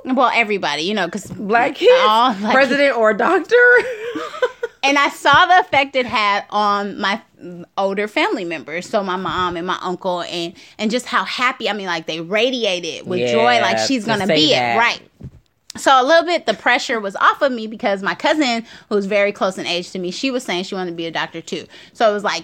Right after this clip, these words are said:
Speaker 2: Cool.
Speaker 1: us two doctors, right? So we got, we're gonna do it, right? So then when I went to school,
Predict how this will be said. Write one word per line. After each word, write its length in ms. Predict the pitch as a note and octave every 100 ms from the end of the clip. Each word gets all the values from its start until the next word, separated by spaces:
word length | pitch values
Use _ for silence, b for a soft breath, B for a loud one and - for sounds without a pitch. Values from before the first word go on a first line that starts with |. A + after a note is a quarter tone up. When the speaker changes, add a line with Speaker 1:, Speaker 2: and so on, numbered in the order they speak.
| -
Speaker 2:
Cool. 160 | - G#3+
Speaker 1:
us 320 | C4+ D#3 C3
two 160 | D#4 C#4+
doctors, 560 | C4 A#3+ A#3 F3+ F3
right? 320 | A3 A#3 C4+ -
So 200 | A#3 G3+
we 80 | G#3
got, 320 | G#3+ - D3+
we're 120 | G#3+
gonna 220 | A3 A3
do 180 | G#3 F3+
it, 140 | C3
right? 180 | F#3 G3
So 100 | G#3+ A#3+
then 140 | D4+
when 100 | D4+
I 140 | B3
went 160 | A3 A3+
to 80 | A3
school, 500 | - C#4+ C#4 G3+ F#3+